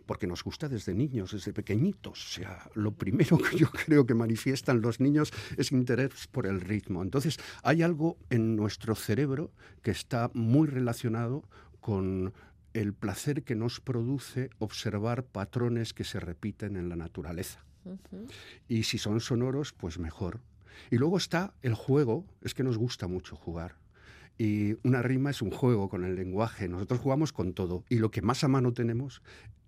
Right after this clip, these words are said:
Speaker 1: en, en nuestro cerebro es el lenguaje. Entonces creo que tiene que ver con el placer y con el juego.
Speaker 2: Ujú.
Speaker 1: También con el conocimiento,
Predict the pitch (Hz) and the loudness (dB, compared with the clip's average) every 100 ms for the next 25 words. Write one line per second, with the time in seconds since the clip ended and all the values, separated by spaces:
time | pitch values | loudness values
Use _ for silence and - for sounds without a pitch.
0 | - 104 101 101 104 104 107 113 127 120 | -6 -2 2 2 2 2 0 2 2 2
1 | 113 123 131 - 95 87 85 92 107 - | 0 0 -4 -2 -2 -2 -2 -2 -4 -6
2 | 85 - - - 147 - 170 185 - 175 | -10 -14 -8 -2 -2 0 2 2 0 0
3 | 156 147 135 127 127 117 113 101 - 139 | 0 0 0 0 2 2 0 -4 0 -2
4 | - - - - - - - 120 - 87 | -2 -10 -20 -20 -20 -20 -8 -4 -2 -2
5 | 90 - 110 98 85 - _ _ - 170 | -2 2 2 2 -2 -8 _ _ -20 -20
6 | - 123 113 156 190 147 120 117 104 - | -6 0 2 4 4 4 2 -2 -2 -2
7 | 104 160 151 156 214 | 2 2 2 0 -6